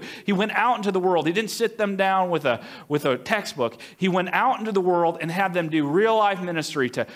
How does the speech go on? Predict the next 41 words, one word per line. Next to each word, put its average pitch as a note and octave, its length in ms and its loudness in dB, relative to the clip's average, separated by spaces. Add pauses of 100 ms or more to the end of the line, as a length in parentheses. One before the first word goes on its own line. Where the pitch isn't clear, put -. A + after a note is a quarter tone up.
(140)
to C#3 100 -2
talk A#3 420 0
to A3+ 80 0
the F#3 120 0
homeless, E3 580 2
to, C#3+ 160 -2 (280)
to, D3 220 0 (220)
to D3 320 0
heal C4 480 2
the F#3 160 2
sick. A3+ 560 0
He D#3+ 120 0
went F#3+ 180 0
out G3 100 2
and E3 140 -4
prayed A3+ 360 0
for G3+ 200 -2
people. E3+ 400 -2 (260)
A-, F#3+ 180 0
and G#3 160 0
they G3+ 180 0 (100)
ministered G#3+ 760 2
out. D3+ 140 2
They F3+ 120 0
had G#3+ 260 0
open C4+ 340 2
air G#3+ 260 0
church A3 440 0
before G#3+ 280 2
they F#3+ 140 2
had A#3 320 0
to F#3+ 60 0
do G3 220 2
it G3 60 -4
because E3+ 280 0
of E3+ 80 -6
covid. E3+ 440 0 (960)
They C#3 120 0
were E3 100 2
meeting F3 320 0
outside. D3 640 0